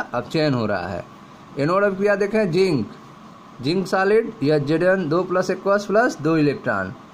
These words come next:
तो यहाँ पे आप देख रहे हैं कि यह एनोड अभिक्रिया है जिस पे क्या हो रहा है, जिंक का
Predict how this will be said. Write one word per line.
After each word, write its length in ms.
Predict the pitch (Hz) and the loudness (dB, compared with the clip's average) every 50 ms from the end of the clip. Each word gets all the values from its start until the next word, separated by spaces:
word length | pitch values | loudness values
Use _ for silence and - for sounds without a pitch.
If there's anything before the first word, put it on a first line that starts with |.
| - - | -14 -8
तो 60 | - | -4
यहाँ 200 | 127 139 151 226 | -2 0 0 0
पे 140 | 220 202 190 | 0 0 0
आप 140 | 190 190 180 | 0 0 0
देख 240 | 165 180 190 185 196 | 0 -2 -2 0 0
रहे 160 | 190 185 185 | 0 0 0
हैं 280 | 185 190 196 214 233 285 - - - - - - | 0 0 0 0 -2 -2 -6 -10 -18 -20 -12 -6
कि 260 | 165 180 202 226 - - - | -4 -2 -2 -2 -2 -2 -2
यह 260 | 139 147 170 180 180 - - | 0 0 0 0 0 0 0
एनोड 260 | 160 160 170 185 196 | 0 0 2 2 2
अभिक्रिया 420 | 196 190 185 196 180 185 196 190 190 | 2 2 0 0 0 0 0 2 2
है 280 | 190 202 220 254 320 - - - - - - - 120 | 2 2 2 0 -2 -6 -10 -20 -20 -18 -14 -10 -6
जिस 180 | 131 143 143 - | -6 -6 -4 -2
पे 180 | 180 185 196 196 | 0 0 0 0
क्या 240 | 196 - 175 185 196 | -2 -2 0 0 2
हो 140 | 196 196 | 2 2
रहा 180 | 202 196 196 196 | 2 2 2 2
है, 80 | 196 190 | 0 0
जिंक 240 | 202 202 202 190 | 0 0 0 0
का 320 | 202 214 226 262 294 370 | 0 0 0 0 0 -2